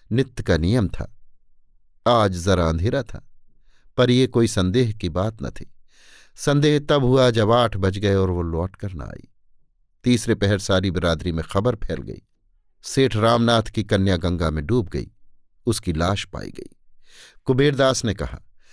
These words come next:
"चलो, अच्छा हुआ, बिरादरी की बदनामी तो न होगी," झाबरमल ने दुखी मन से कहा। "मेरे लिए आप कोई और उपाय कीजिए।" उधर मोहन सिर पीट पीट कर रो रहा था और बुढ़िया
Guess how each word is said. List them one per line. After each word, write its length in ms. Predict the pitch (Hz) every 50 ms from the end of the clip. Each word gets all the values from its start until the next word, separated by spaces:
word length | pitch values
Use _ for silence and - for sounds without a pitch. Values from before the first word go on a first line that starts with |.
| - _ _ -
"चलो, 160 | 165 170 190
अच्छा 260 | 185 170 - - 196
हुआ, 280 | 196 180 165 180 196 196
बिरादरी 420 | 160 165 151 147 147 147 151 170
की 80 | 165 175
बदनामी 440 | 147 107 92 90 117 117 127 156 170
तो 120 | 160 156
न 40 | 101
होगी," 380 | 85 73 73 69 58 - - - - _ _ _ _ - _ _ _ _ _ _ -
झाबरमल 560 | 101 95 107 110 113 107 113 104 95 101 98
ने 120 | 92 92 92
दुखी 300 | 78 85 95 - - 90
मन 160 | 73 69 80
से 160 | - - -
कहा। 240 | - - - - - - - - - _ _ - - _ _ _ _ _ _ _ _ _ _ 139
"मेरे 240 | 143 156 156 170 170
लिए 160 | 175 180 170
आप 160 | 165 160 -
कोई 240 | - - 156 156 156
और 220 | 151 147 156 160
उपाय 340 | 160 147 - 151 147 151 151
कीजिए।" 440 | 143 - 151 147 - - 151 147 - _ _ _ _ _ _ _ _ _ _ _ _ _ _ _ _ _ _ _ _ _ _ _ -
उधर 320 | 98 120 120 123 135 127
मोहन 340 | 117 117 113 107 107 110 104
सिर 220 | 95 - 117 104
पीट 320 | 104 - 127 135 131 120 -
पीट 240 | - 107 107 101 -
कर 160 | - 107 90
रो 160 | 104 110 131
रहा 260 | 127 113 101 110 107
था 160 | 110 - 110
और 160 | 101 98 92 85
बुढ़िया 460 | 85 104 107 107 120 127 104 85